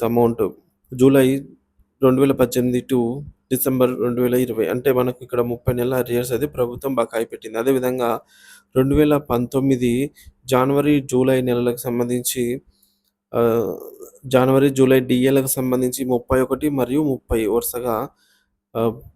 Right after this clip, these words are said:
బకాయి పెట్టిందనమాట. అలాగే రెండు వేల ఇరవై జనవరికి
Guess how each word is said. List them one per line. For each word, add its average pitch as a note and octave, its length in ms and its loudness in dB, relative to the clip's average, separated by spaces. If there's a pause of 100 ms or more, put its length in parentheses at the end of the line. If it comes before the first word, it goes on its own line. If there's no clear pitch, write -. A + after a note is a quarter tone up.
(140)
బకాయి B2 360 2
పెట్టిందనమాట. A#2 600 -2 (260)
అలాగే C3+ 240 -2 (100)
రెండు C3 200 -2
వేల C#3+ 100 2 (120)
ఇరవై C3 220 2 (160)
జనవరికి C3 560 -4